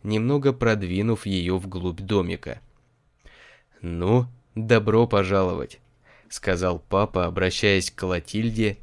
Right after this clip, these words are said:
и пытаясь придать ситуации некую смысловую определенность. Немного устав ждать и уже начиная нервничать, Кристин взяла зайчиху за передние лапы и потащила по направлению к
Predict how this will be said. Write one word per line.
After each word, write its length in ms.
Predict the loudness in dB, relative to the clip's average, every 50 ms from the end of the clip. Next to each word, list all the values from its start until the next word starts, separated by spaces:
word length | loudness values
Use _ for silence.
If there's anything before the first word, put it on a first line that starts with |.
| -8
и 100 | -6 -6
пытаясь 480 | -4 -4 -4 -2 0 2 2 2 0 0
придать 480 | -2 0 0 2 2 4 2 2 2
ситуации 800 | 0 -2 -4 -4 -4 -2 0 2 2 2 0 -2 -4 -2 0 0
некую 580 | 0 0 0 0 0 0 0 -2 -2 -2 -2 -2
смысловую 880 | -2 -2 -2 -2 -2 -2 -2 0 0 0 0 0 -2 -4 -4 -2 -2 -4
определенность. 960 | -4 -4 -6 -4 -4 -2 -2 0 0 0 -2 -4 -6 -8 -12 -14 -16 -20 -20 _ _ _ _ _ _ _ _ _ -20 -20 -20 -20 -20 -20 -20 -20 _ _ _ _ _ _ _ _ _ -8
Немного 580 | -4 -2 0 0 0 2 4 4 4 4 4
устав 460 | 4 2 2 2 2 4 4 4 2
ждать 460 | 0 -4 -2 2 4 4 4 4 0 -6 -8
и 140 | -4 0 0
уже 240 | 0 2 2 2 2
начиная 720 | 4 4 2 2 0 0 0 2 2 2 4 4 2 2 0
нервничать, 800 | 0 0 2 4 4 4 4 2 0 -2 -2 -4 -6 -8 -10 -14 _
Кристин 640 | 0 0 0 0 0 -4 -8 -4 0 2 2 2 2
взяла 420 | 0 0 0 0 2 2 2 2
зайчиху 640 | 2 0 0 0 -2 -2 -4 -2 -2 -2 0 -2 -2
за 160 | -2 0 -2
передние 640 | -2 0 0 0 0 0 0 -2 -2 -4 -4 -4 -4 -4
лапы 500 | -4 -2 -2 -2 -2 0 -2 -4 -4 -4 -10 -18 -20 -20 _ -8
и 100 | -8 -4
потащила 760 | -2 -2 0 0 2 0 0 0 -2 0 0 2 2 2 2
по 160 | 2 0 0
направлению 880 | 0 0 -2 -2 -4 -4 -4 -4 -2 -2 0 0 0 2 2 0 0 -2
к 80 | -4